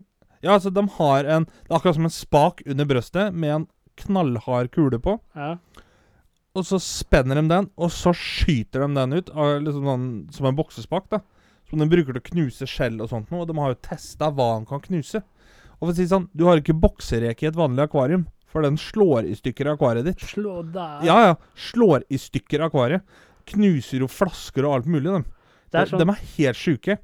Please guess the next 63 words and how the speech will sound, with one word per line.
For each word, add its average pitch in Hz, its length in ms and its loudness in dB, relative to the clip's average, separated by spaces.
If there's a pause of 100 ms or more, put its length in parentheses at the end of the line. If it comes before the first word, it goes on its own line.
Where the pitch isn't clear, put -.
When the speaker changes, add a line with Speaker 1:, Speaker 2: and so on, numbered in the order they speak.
(300)
Speaker 2:
er 165 80 -2
det 185 140 2
Speaker 1:
Det - 20 4
Speaker 2:
rart 143 140 6
Speaker 1:
var, 151 260 4
Speaker 2:
av 143 80 2
meg 143 220 2
å - 20 0
ha 139 140 2
Speaker 1:
eh, 143 240 0
Speaker 2:
lyst - 260 -12
til 165 80 -4
å 160 80 -6
bli 143 160 -6
boksa 156 460 -6
av 139 80 -6
en 147 100 -8
boksereke 135 480 -12
nå? 175 140 -10 (100)
Speaker 1:
Jeg 156 140 -2
har 226 160 8
litt 214 100 2
lyst 214 140 2
til 196 40 0
å - 60 2
prøve 196 160 4
selv, 196 240 6
da. 262 60 6 (100)
Speaker 2:
Ja. - 220 -20 (100)
Speaker 1:
Men 208 160 6
jeg 220 140 6
så - 180 2 (100)
faktisk 156 380 -2
en 190 240 0
TikTok. - 480 0
Det 180 100 -4
var 190 140 2
en 160 160 0
som 160 80 -2
hadde 165 160 0
fått - 320 -4
en 147 140 0
boksereke. 123 720 -4 (720)
Han 151 80 4
var 175 80 6
ute 170 160 0
og - 80 -4
fiska, 196 400 -2 (560)
eh, 160 240 -2
og 165 120 -4
så 170 120 4
hadde 170 140 4
han - 80 -6
fått - 180 0
en 151 80 -2
boksereke 123 640 -4
på 147 160 -8
snøret. 190 320 2 (1500)
Og 180 160 -2
når 170 80 4
han 170 80 -2
tok 208 240 0
opp 135 80 -2